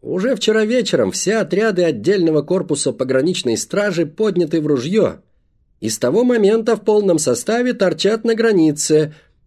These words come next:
с задачей исключить движение через неё кого бы то ни было.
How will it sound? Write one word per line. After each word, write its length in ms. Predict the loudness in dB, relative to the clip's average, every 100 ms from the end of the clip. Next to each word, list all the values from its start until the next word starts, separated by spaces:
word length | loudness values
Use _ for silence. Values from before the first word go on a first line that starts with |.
| _
с 120 | -10
задачей 580 | -4 -2 0 -2 -2 -4
исключить 560 | -2 -4 -2 -4 -4
движение 640 | -2 -2 0 0 2 0 0
через 300 | -2 -2 -2
неё 360 | 0 2 0
кого 300 | 2 2 2
бы 120 | 0
то 100 | 0
ни 200 | 2 2
было. 380 | 0 -4 -8 -10